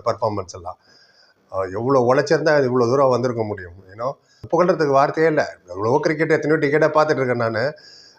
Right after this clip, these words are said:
And, uh, so ரோஹித் சர்மா, clarity of thought,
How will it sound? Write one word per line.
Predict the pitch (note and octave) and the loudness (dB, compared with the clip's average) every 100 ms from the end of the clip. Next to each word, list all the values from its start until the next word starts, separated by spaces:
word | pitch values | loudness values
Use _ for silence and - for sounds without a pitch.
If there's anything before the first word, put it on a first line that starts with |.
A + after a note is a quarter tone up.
| _ - | _ -8
And, | G2 F#2+ F2+ | -8 -6 -8
uh, | F2+ F2+ G2+ | -8 -10 -4
so | B2 G2+ F#2 F#2+ | -2 -2 -2 0
ரோஹித் | C3+ C#3+ | 0 2
சர்மா, | C#3 B2 B2+ C3 D3+ _ _ _ C#3+ | 0 -2 0 -2 -4 _ _ _ 2
clarity | E3 E3+ E3+ | 4 4 4
of | C#3+ - - | 2 2 2
thought, | C3+ | 2